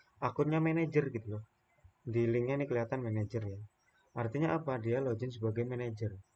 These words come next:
Yang menjadi pertanyaan, gimana kok dia bisa login sebagai manajer gitu kan? Ah, ternyata mungkin, ah, akun manajer itu sudah jebol ya. Jebolnya dari mana? Bisa dari phishing.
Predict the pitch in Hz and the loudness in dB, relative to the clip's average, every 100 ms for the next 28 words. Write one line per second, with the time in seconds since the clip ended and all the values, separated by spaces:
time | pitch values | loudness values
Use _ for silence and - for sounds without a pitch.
0 | _ _ _ - 110 110 110 110 113 113 | _ _ _ -2 2 4 4 2 2 0
1 | 117 120 147 147 117 110 131 135 131 113 | 0 0 0 0 0 -2 -2 -2 0 2
2 | 110 107 127 117 107 127 - 113 104 131 | 0 0 -2 -2 -2 -4 -6 -6 -4 -4
3 | - 123 120 117 113 104 107 113 127 _ | -4 -4 -2 0 0 -2 -2 -2 -2 _
4 | - _ _ _ _ _ _ _ - 110 | -20 _ _ _ _ _ _ _ -4 -2
5 | 104 110 110 135 131 117 139 143 - 120 | 0 0 0 0 -2 -2 -2 -2 -4 -6
6 | 104 120 117 127 120 117 110 113 123 117 | -4 -4 -4 -2 0 0 0 -2 -2 -4
7 | 139 113 120 127 - _ _ _ - 110 | -6 -2 -2 -2 -6 _ _ _ -6 -2
8 | 107 107 95 95 110 117 _ _ _ - | 2 2 0 -4 -6 -8 _ _ _ -6
9 | 107 117 139 135 143 131 127 104 107 104 | 0 2 2 2 0 -2 -2 -4 -4 -4
10 | 107 - 143 - 127 | -4 -4 -6 -6 -10